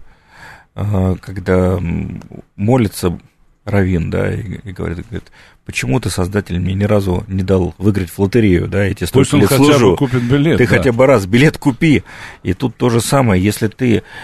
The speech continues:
Speaker 1: вот этого встретил, э, там, парня, девушку во дворе, да, который хочет стать муниципальным дек-,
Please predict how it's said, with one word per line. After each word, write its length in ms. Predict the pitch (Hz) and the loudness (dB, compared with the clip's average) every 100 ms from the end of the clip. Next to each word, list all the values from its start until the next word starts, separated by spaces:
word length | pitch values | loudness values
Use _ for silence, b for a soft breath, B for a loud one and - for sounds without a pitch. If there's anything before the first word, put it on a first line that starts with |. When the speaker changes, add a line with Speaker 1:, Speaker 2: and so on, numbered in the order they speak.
| B B | B B
Speaker 1:
вот 160 | 101 104 | -4 -2
этого 260 | 104 95 | 0 0
встретил, 1080 | 85 - 147 147 110 98 90 90 87 85 85 | -2 0 0 2 0 2 2 2 2 2 0
э, 20 | |
там, 160 | 82 85 | -2 -6
парня, 340 | - 110 98 | 2 2 4
девушку 440 | 85 107 101 - 85 | 2 2 2 -2 -4
во 80 | 87 | 0
дворе, 340 | 92 98 90 | 2 4 2
да, 160 | 90 98 | 0 -2
который 300 | - - 87 | -4 -4 -4
хочет 240 | - 90 | -6 -6
стать 180 | - 90 | -6 -4
муниципальным 500 | 95 92 - 92 92 | -4 -4 -4 -4 -4
дек-, 180 | 92 | -6